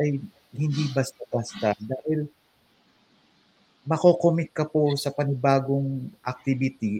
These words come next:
at saka dagdag po sa time at saka sa load po ninyo na para tugunan ang isang responsibilidad ng bilang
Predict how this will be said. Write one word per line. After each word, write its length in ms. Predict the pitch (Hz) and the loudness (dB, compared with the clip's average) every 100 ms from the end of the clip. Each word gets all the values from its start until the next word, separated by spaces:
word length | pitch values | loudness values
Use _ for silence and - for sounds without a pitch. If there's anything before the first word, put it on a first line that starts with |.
| - | -4
at 160 | - | -4
saka 240 | 147 139 135 135 131 _ _ _ - | -8 -4 -2 -2 -6 _ _ _ -2
dagdag 400 | 110 127 139 135 | 0 4 2 2
po 120 | - 139 | 0 -2
sa 160 | - | -2
time 400 | - 131 127 131 | 0 2 4 2
at 40 | 135 | -2
saka 160 | 123 123 | -4 -4
sa 160 | - | -2
load 320 | 123 120 123 208 | 0 2 0 0
po 80 | 131 | -2
ninyo 400 | 127 151 - 107 110 - - - _ _ _ | -2 -4 -4 -4 -4 -10 -18 -20 _ _ _
na 160 | 170 196 | -2 0
para 400 | 196 196 202 202 190 - _ _ _ _ - | 4 4 6 4 2 -2 _ _ _ _ 0
tugunan 480 | 165 165 147 139 135 | 4 6 6 6 4
ang 160 | 139 | 0
isang 320 | 131 135 135 131 | -2 -2 -2 -2
responsibilidad 1040 | 123 - 123 120 131 117 117 107 110 104 | -2 -2 -2 0 -2 -2 0 2 2 2
ng 160 | 117 117 | 0 -4
bilang 480 | 113 127 123 120 117 | -2 0 2 0 -2